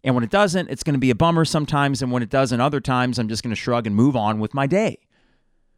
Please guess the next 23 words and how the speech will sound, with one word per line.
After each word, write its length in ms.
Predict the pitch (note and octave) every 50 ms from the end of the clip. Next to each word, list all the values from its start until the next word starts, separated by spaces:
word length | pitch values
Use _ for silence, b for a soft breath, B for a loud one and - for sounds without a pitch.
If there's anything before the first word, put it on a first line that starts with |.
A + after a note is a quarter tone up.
| _ _ _ _ _ _ _ _ _ _ _ _ _ _
But 160 | - F3 - - G#2+ - _ -
knowing 560 | F3+ E3 D#3+ E3 F3+ A3 A#3+ B3 B3 A3+ G#3+
how 300 | F#3 D#3 F#3+ F#3+ F#3+ F#3+
good 360 | E3 A#2+ - F3+ F3+ F3+ F3
it 140 | F3 D#3+ C#3
is 460 | D3 D3 C3 A#2 G#2+ G2+ G2+ A2 -
when 340 | - - B2 C3+ D3+ D3 D3
they 140 | C#3+ C#3+ C#3+
are 160 | - C3+ C3
just 480 | A2 - A2 C#3+ D#3+ F#3 - - - - - _ - A2 G2+
good 460 | F#2 - F3+ G#3 G3+ D3 G2+ F#2+ F2 - -
or 160 | C#3 C#3 C3+
fine, 760 | B2+ - _ _ _ - G#3+ G#3+ G#3 F#3 C3 F#2+ F2+ - - b b b b b _ -
competent, 760 | - - A#3 C4+ C4 - - A#2 - - G#2+ D2 A#1 - b b b b
knowing 300 | - D3 F3+ G3 A#3 A#3+
how 140 | A3+ A3 G#3
good 340 | F#3 C#3 F#3 F3+ D3+ B2+ _
competency 760 | - - - E4 E4+ - - G#3 - - D3 B2 - - B2+ A2+
feels, 560 | - - A2+ F2+ F2+ - - - - - - b b b b b b b b
it 120 | - E3 D#3+
is 180 | E3 D3 A2
very 520 | G#2 G#2 A2+ A#2 F3+ G3+ G#3+ G#3 G#3 G3 F#3
aggravating 640 | F3 F3+ F#3 D#3 D3+ A#2+ A#2 G#2+ G#2 G#2+ G#2+ A2